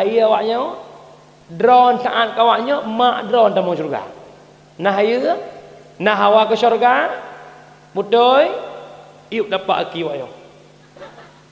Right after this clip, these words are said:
Pu makna syurga, iup dapat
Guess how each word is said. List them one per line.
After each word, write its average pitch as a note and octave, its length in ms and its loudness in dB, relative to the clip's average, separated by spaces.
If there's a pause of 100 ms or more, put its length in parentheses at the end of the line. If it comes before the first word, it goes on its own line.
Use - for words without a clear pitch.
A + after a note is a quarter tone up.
(960)
Pu F4+ 140 6 (180)
makna D#4+ 640 4
syurga, D4 640 4
iup C#4 240 0
dapat C4 320 4